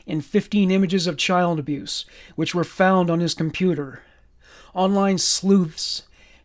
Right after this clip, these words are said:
tracked him down after carefully dissecting the videos he was distributing. During his arrest, a search was done on his property, which was an animal shelter, and various animal parts were discovered.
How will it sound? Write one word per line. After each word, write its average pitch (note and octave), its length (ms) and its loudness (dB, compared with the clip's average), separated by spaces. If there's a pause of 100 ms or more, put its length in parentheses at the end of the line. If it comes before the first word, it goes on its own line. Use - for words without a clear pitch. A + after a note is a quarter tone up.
(200)
tracked F#3 420 0
him F3+ 180 0
down F3 320 2
after E3+ 220 0
carefully F3+ 500 -2
dissecting F3+ 640 0
the D#3+ 60 -2
videos D#3 640 0
he E3 100 -2
was E3 160 -2
distributing. D3+ 840 -4 (720)
During G3 280 4
his F3+ 240 2
arrest, F3 500 2 (380)
a F3 160 0
search G3 420 2
was F3+ 160 0
done F#3 460 2
on E3+ 160 0
his F3+ 160 -2
property, D3+ 640 -2 (300)
which D#3 160 -4
was E3+ 180 0
an E3+ 120 -2
animal G3 440 4
shelter, E3+ 680 0 (300)
and D#3+ 160 -2
various F#3 460 2
animal F3 380 0
parts F3 560 0
were E3+ 140 -4
discovered. D3 720 -2